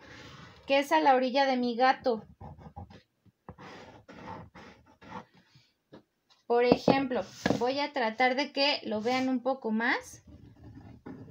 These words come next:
Todas estas líneas de preferencia háganlas que no se vean mucho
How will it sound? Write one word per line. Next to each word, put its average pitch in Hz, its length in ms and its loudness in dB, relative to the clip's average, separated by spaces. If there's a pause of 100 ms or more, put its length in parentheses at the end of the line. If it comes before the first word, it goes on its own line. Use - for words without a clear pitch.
(1400)
Todas 403 340 4
estas 381 380 4
líneas 311 420 0
de 254 120 2
preferencia 262 1040 0
háganlas 294 880 2 (1120)
que 254 140 0
no 269 200 0
se 415 160 0
vean 285 260 4
mucho 302 500 4